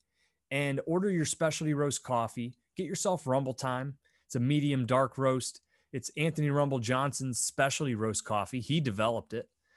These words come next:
We don't use pesticides or insecticides. All the coffee's clean. It's imported from Guatemala. It's small batch roasted in Austin, Texas, upon your order, and it's shipped directly to your doorstep.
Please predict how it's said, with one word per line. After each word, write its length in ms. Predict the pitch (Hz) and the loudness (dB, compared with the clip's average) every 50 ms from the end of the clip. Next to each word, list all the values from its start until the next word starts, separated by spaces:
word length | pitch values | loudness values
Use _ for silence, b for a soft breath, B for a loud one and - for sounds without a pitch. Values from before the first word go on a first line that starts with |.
| b b b b b b | b b b b b b
We 140 | - 143 165 | 2 4 4
don't 180 | 180 180 160 | 4 4 4
use 220 | 165 160 170 156 - | 4 4 4 2 2
pesticides 840 | - - 151 151 - - 143 - - 156 147 147 151 151 139 120 120 | 0 0 0 0 0 -2 -2 0 2 2 2 4 2 2 0 0 -2
or 200 | 117 110 104 b b b b | -2 -2 -4 b b b b
insecticides. 1000 | - 117 104 - 165 160 156 - 147 - - 160 147 147 143 143 147 139 - - _ _ _ _ _ _ _ _ _ | -8 -6 -2 0 0 0 0 -2 -4 -2 0 2 2 2 2 0 -2 -6 -8 -12 _ _ _ _ _ _ _ _ _
All 160 | - 147 165 180 | 0 2 2 2
the 80 | 180 | 2
coffee's 400 | 170 - 170 160 147 135 143 123 | 0 2 2 2 2 2 -2 -4
clean. 440 | - - - 143 135 131 127 123 127 | -4 -6 -4 -2 -2 0 0 -2 -2
It's 160 | 117 - - | -4 -4 -4
imported 440 | 120 110 - - 170 175 170 160 - | -6 -6 -4 -2 0 2 2 0 0
from 160 | - 131 123 | -2 -4 -4
Guatemala. 720 | 107 113 117 120 117 117 110 104 101 98 98 98 101 104 - _ _ _ _ _ _ _ _ _ _ | 0 2 4 4 4 4 2 0 0 -2 -2 -2 -4 -6 -10 _ _ _ _ _ _ _ _ _ _
It's 220 | - 139 131 - - | -6 -4 -4 -2 -4
small 320 | - 151 151 151 156 160 | 0 2 4 4 4 4
batch 340 | 151 156 151 151 147 - - | 4 4 2 2 0 0 0
roasted 460 | 135 147 147 147 127 - - 139 127 | 2 4 4 4 2 0 -2 0 0
in 80 | 123 127 | 0 2
Austin, 400 | 123 131 135 - - 135 127 113 | 2 0 0 -2 -2 -4 -4 -4
Texas, 520 | - 135 131 127 - - 147 143 135 - | -2 -2 -2 -2 -2 -4 -4 -4 -4 -4
upon 360 | - 110 - - 147 143 147 | -6 -6 -6 -2 0 0 0
your 100 | 139 135 | 0 -2
order, 400 | - 110 131 131 131 135 139 135 - 131 | -2 -2 -2 -2 0 0 -2 -4 -2 -2
and 80 | 139 | -4
it's 100 | 160 151 | -2 -2
shipped 300 | - - 165 160 156 - | -2 0 0 0 -2 0
directly 360 | - 131 143 139 127 - 131 | 0 2 2 2 2 0 -4
to 80 | 120 117 | -2 0
your 140 | 110 104 95 | 0 0 0
doorstep. 480 | 90 92 85 80 - - - - - | -2 -4 -4 -6 -8 -10 -12 -14 -16